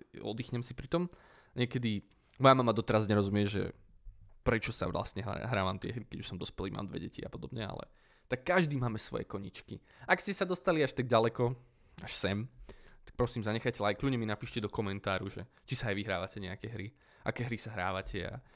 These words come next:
či by vás zaujímalo možno trošku viac rozprávať o tých hrách a podobne, aj keď neviem, či sa na to dám, ale,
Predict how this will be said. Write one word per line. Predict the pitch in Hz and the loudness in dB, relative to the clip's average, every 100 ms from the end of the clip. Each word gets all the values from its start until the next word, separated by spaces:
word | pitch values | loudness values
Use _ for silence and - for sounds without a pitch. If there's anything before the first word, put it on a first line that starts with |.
| - - | -20 -2
či | 135 | 2
by | 120 | 4
vás | 107 | 4
zaujímalo | 104 95 101 92 | 4 2 2 0
možno | 92 95 92 | 0 -4 -6
trošku | - - 90 | -8 -8 2
viac | 107 131 | 4 6
rozprávať | 120 - 113 107 104 | 2 4 4 4 2
o | - | -4
tých | 107 - | -12 -8
hrách | 90 92 | -8 -8
a | - | -12
podobne, | 92 90 92 - | -14 -12 -12 -14
aj | |
keď | - - | -14 -14
neviem, | - - | -12 -12
či | - | -12
sa | - | -10
na | - | -10
to | - | -8
dám, | 80 92 92 | -6 -6 -6
ale, | - | -8